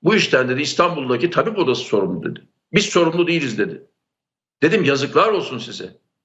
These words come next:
Bu ülkedeki her şeyden siz sorumlusunuz." Sağlık Bakanlığı'nın yaptığı atamadan, bu adamın sahte evraklarla sahte isim verilmesinden,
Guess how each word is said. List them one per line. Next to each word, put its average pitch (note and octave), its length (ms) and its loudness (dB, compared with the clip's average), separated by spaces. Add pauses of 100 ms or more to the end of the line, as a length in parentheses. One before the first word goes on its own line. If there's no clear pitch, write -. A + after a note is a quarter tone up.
(300)
Bu B3+ 160 4
ülkedeki G3+ 360 0
her A#3 140 2
şeyden G3+ 320 -2
siz E3+ 180 -8
sorumlusunuz." C3+ 640 -6 (200)
Sağlık B3 480 2
Bakanlığı'nın A3 520 -2
yaptığı G#3+ 480 -2
atamadan, G3 840 0 (240)
bu A3+ 180 6
adamın A3+ 280 2
sahte G3 440 0
evraklarla G3 800 0
sahte F#3 400 0
isim F#3+ 300 -4
verilmesinden, E3 840 -2